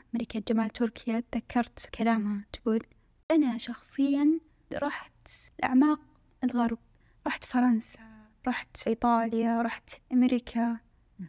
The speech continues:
رحت إلى آخر مطاف." تقول: "حقيقة هي دول فارغة، ما راح تحصل فيها إلا إنفاق الروح واستهلاكها، وراح تبتعد عن الحقيقة،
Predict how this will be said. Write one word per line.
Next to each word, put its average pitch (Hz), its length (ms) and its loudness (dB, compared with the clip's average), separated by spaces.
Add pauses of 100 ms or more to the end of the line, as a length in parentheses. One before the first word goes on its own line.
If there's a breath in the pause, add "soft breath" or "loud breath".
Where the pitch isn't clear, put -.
(960)
رحت - 260 -6
إلى 285 160 2
آخر 285 400 -2
مطاف." 226 360 0 (880)
تقول: - 220 -2
"حقيقة 302 800 0 (180)
هي 294 140 6
دول 294 380 4
فارغة، 220 540 -4 (600)
ما 302 180 4
راح - 180 -4
تحصل - 420 -4
فيها 302 440 2
إلا 269 260 2
إنفاق 277 480 2
الروح 285 340 -2
واستهلاكها، 233 800 -4 (1600)
وراح 277 180 2
تبتعد 320 480 0
عن 262 140 6
الحقيقة، 262 640 -2